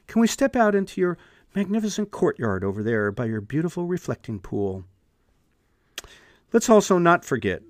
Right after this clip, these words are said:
what a pretty countercultural thing it would be for Jesus to be traveling around in the company of several rich women.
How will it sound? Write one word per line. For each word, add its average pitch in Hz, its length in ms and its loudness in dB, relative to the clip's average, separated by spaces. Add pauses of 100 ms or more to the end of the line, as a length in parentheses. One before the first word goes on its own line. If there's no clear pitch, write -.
(120)
what 127 120 -4
a 123 40 -4
pretty 240 340 -8
countercultural 139 1000 -4
thing 135 460 -2
it - 80 -12
would 107 180 0
be 143 360 0
for 104 220 -4
Jesus 127 460 -4
to - 80 -14
be 117 120 -4
traveling 120 440 -2
around 110 360 -4
in 107 100 -6
the 110 80 -6
company 113 540 -6
of 120 140 -8
several 110 540 -6
rich 101 360 -6 (100)
women. 180 340 -4